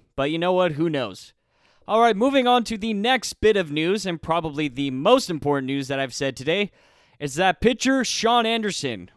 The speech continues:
we know him all too well. He's a friend of the podcast. He's actually been traded to the Twins for outfielder LaMonte Wade Junior.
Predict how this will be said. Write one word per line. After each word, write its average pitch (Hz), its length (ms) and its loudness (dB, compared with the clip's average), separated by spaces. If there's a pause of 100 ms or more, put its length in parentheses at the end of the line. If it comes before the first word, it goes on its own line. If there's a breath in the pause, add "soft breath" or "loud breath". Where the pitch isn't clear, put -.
we 143 180 -4
know 214 180 0
him 202 140 0
all 180 220 4
too 208 220 -6
well. 190 320 2
He's 127 240 -6
a 131 60 -8
friend 190 300 -2
of 190 80 -4
the 175 60 -6
podcast. 160 720 -2 (380 soft breath)
He's 170 200 -6
actually 202 380 -2
been 165 260 -2
traded 175 720 -4 (380)
to 208 160 2
the 220 80 2
Twins 165 640 -2 (160)
for 170 300 -2
outfielder 175 760 2 (300 soft breath)
LaMonte 165 560 4
Wade 165 380 0
Junior. 139 500 -2